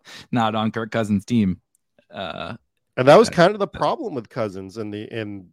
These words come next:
Speaker 2: the draft season. He, if you didn't have Jefferson and if you didn't already have Thielen,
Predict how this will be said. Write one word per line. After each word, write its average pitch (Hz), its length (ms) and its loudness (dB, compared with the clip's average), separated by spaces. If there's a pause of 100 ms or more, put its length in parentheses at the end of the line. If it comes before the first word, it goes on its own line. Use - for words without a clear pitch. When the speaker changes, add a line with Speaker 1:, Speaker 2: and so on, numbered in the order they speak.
Speaker 2:
the 117 120 -2
draft 104 340 0
season. 104 320 -8
He, 127 640 -6
if 120 160 -8
you 120 80 -8
didn't 127 300 -4
have 143 260 -2
Jefferson 110 800 -4 (460)
and 110 120 -2
if 110 80 -6
you 110 120 -4
didn't 123 240 0
already 117 260 2
have 110 240 -8 (100)
Thielen, 113 520 -8